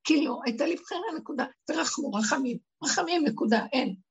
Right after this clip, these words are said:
מה אני יכול לעשות? אתם רוצים, תהרגו אותי, מה יכול להיות?" אז כל היום תהרוג את הבני אדם,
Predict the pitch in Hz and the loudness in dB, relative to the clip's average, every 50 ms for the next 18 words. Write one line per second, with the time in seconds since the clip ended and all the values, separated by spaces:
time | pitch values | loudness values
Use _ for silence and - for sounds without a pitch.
0 | _ _ - 320 381 392 392 - 381 - 302 294 - - - 220 247 247 233 220 | _ _ -2 0 0 0 0 0 0 0 0 0 0 -2 -4 -2 -2 -4 -2 -2
1 | - 311 262 - 277 233 214 196 208 214 214 214 247 254 202 208 - - 240 220 | -2 -2 0 0 0 0 2 2 2 2 0 0 0 0 -2 -2 0 0 -2 -2
2 | - - _ _ _ _ - 214 - - 240 247 254 254 - - 226 220 220 - | -2 -4 _ _ _ _ -6 -2 0 2 4 2 2 2 0 0 0 0 -2 -2
3 | - - - 208 208 196 190 196 208 233 247 | -4 -4 -2 0 0 0 0 0 -2 -2 -4